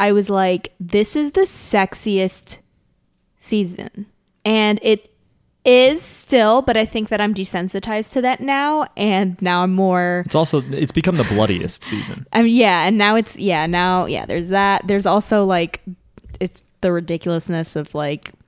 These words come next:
Speaker 2: Powers that don't make any sense?
Speaker 1: powers and people being able to, w-, like, whether or not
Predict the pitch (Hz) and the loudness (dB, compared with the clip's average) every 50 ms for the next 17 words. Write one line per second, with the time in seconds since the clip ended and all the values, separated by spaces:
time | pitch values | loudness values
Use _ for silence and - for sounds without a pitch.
0 | _ _ _ _ _ _ _ _ _ _ _ _ _ - - 98 90 95 98 98 | _ _ _ _ _ _ _ _ _ _ _ _ _ -8 -6 -4 -4 -2 -2 -4
1 | 92 - - 110 - 107 110 113 113 120 127 135 131 - 160 185 269 277 277 277 | -4 -6 -8 -4 -4 -4 -2 -2 -4 -2 -4 -6 -4 -4 -4 -2 0 2 2 2
2 | 269 262 262 254 247 240 240 240 240 240 240 226 226 208 196 196 - - - - | 2 2 2 2 0 0 0 0 2 0 0 0 0 -2 -2 -4 -4 -6 -8 -6
3 | - 220 - 220 202 196 196 190 175 - - - 214 208 202 196 196 190 185 - | -6 -4 -2 0 0 0 0 -2 -4 -8 -6 -4 -2 -2 0 -2 -2 -2 -2 -4
4 | 196 180 180 175 170 190 196 - - 226 226 220 214 233 262 277 302 311 302 262 | -4 -6 -6 -8 -6 -6 -6 -4 -4 -2 -2 0 4 4 6 6 6 4 2 2
5 | 240 226 214 214 - - | 0 2 0 0 -2 -4